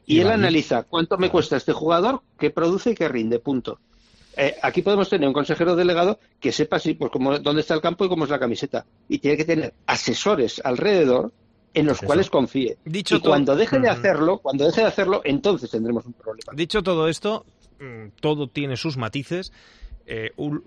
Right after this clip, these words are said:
Speaker 3: un último comentario que, mm, que me viene a mí en mente. Y es que además me lo decían ayer, sobre la última opción.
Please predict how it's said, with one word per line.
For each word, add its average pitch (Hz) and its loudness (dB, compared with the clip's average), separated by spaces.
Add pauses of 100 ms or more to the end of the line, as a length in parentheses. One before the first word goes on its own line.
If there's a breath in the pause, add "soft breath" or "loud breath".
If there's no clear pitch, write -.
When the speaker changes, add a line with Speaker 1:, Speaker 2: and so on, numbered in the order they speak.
(180)
Speaker 3:
un 143 -8
último 156 -4
comentario 127 -4
que, 110 -10
mm, 101 -16
que 113 -10
me 110 -10
viene 120 -6
a 113 -8
mí 110 -10
en 98 -12
mente. 87 -18 (200)
Y 113 -12
es 110 -12
que 139 -8
además 120 -6
me 123 -6
lo 104 -6
decían 101 -8
ayer, 104 -6
sobre 107 -6
la 123 -4
última 120 -4
opción. 101 -10